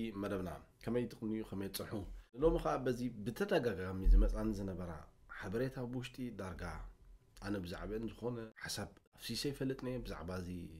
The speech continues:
ኣብ ጀርመን ዘለዉ ብመንገዶም ተባሂሉ ብዙሕ ነገር ፀርፊ ክኸውን ይኽእል፣ እዚ ዋዛ ጌርካ ዝኾን ኣብዚ ፊልምታት ኣብ ሓደ ሓደ እንድሕር ኢኹሞ፣ ቅድሚ ሕጂ ኣይረኣኽዎ ነይረ፣ ግን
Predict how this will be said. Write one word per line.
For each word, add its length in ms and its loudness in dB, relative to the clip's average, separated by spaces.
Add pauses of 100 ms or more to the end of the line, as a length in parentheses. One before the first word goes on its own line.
(200)
ኣብ 180 -10
ጀርመን 420 -2
ዘለዉ 320 -4 (880)
ብመንገዶም 680 0
ተባሂሉ 400 -6
ብዙሕ 280 -10
ነገር 280 -6 (200)
ፀርፊ 320 -6
ክኸውን 360 -10
ይኽእል፣ 360 -12
እዚ 200 -16
ዋዛ 320 -2
ጌርካ 280 -6 (300)
ዝኾን 320 -4 (220)
ኣብዚ 240 -10
ፊልምታት 580 -2
ኣብ 140 -8
ሓደ 200 -4
ሓደ 200 -2 (420)
እንድሕር 360 -4
ኢኹሞ፣ 240 -4 (120)
ቅድሚ 260 -6
ሕጂ 200 -2
ኣይረኣኽዎ 440 0
ነይረ፣ 220 -2
ግን 140 -2